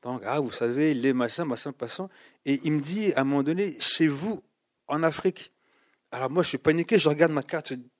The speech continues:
d'identité, je lui dis, « Mais il y a un truc qui colle pas. Comment est-ce qu'il peut me dire chez nous, en Afrique, alors que je viens de lui montrer une carte d'ident-, d'identité française ? C'est vous, en Afrique. » Voilà. Ce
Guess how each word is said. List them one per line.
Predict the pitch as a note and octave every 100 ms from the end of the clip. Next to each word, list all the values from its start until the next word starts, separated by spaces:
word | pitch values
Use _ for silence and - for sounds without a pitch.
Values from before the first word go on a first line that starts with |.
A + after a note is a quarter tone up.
| -
d'identité, | E3 D3 E3+ D#3+
je | F#3+
lui | C#3+
dis, « | D3+
Mais | C#3+ C3 - -
il | C#3
y |
a | C#3+
un |
truc | C#3+ - G#3 _
qui | -
colle | B2 - E3
pas. | E3+ B3+ A#3 D3 _ _ -
Comment | F3 G3+
est-ce |
qu'il | G3 D#3+
peut | D#3+
me |
dire | E3 E3+
chez | - D3
nous, | E3 F3+ _
en | D3
Afrique, | D#3 - B3+
alors | F#3 F3
que | - D#3+ - - _
je | C#3+
viens | D#3 F#3
de | D#3
lui |
montrer | D3+ D3 -
une | D3 C3+
carte | B2+ B2
d'ident-, | A#2 A2+ A#2+ A2
d'identité | G#2 B2+ B2 A#2+ B2
française ? | - A#2+ - B2+ G#2 _ _ _ _ _ _ _ _ _ _
C'est | - - C#3+ C3
vous, | A#2 D#3+ -
en | C3+ B2+
Afrique. » | B2+ - C3 - - _ _ - - - _ _ _ _ _ D#4 _ _ _ _ _ _ _ _ _ _
Voilà. | B2+ A2+ G#2+ _ _ _ _ - B2+
Ce | -